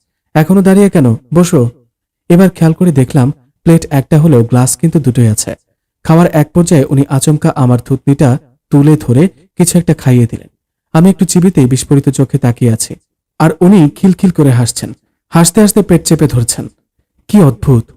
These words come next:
উনি আমার মুখে খেজুরের পরিবর্তে সুপারির দানা গুজে দিয়েছেন, তাও একেবারে কাঁচা। ইস, কি বিদঘুটে স্বাদ। বুঝলে, আমি না, মাঝে মাঝে আহলিয়ার সাথে মজা করা লাগে। তাকিয়ে দেখছো কি, মুখ থেকে ফেলো ওটা। কষ লাগছে না,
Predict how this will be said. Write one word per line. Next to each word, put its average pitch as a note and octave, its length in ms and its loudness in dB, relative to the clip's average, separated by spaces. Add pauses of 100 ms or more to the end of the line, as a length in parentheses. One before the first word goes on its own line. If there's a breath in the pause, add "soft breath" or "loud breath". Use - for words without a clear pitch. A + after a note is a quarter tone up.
উনি F3+ 180 4
আমার F#3 200 2
মুখে D#3 240 0
খেজুরের E3 400 0
পরিবর্তে D#3 560 0 (260 soft breath)
সুপারির E3+ 340 0
দানা C#3+ 260 2
গুজে B2 280 0
দিয়েছেন, A2+ 360 -4 (400)
তাও E3 140 2
একেবারে E3 340 2
কাঁচা। B2+ 460 -2 (360)
ইস, - 440 -4
কি D#3 100 0
বিদঘুটে B2+ 420 -2
স্বাদ। A#2+ 340 -2 (680)
বুঝলে, C#3+ 280 0
আমি E3+ 140 4
না, C3 200 0 (320)
মাঝে C#3+ 240 2
মাঝে E3+ 340 0 (220)
আহলিয়ার D3+ 400 2
সাথে D3+ 300 0
মজা B2 300 0
করা C3+ 200 0
লাগে। A2 300 -4 (380)
তাকিয়ে E3+ 300 2
দেখছো F3+ 300 0
কি, - 180 -8 (320)
মুখ E3+ 120 2
থেকে G3 200 0
ফেলো F#3+ 260 2
ওটা। G3 200 -2 (460)
কষ D3+ 240 0
লাগছে D#3+ 260 0
না, G3+ 120 0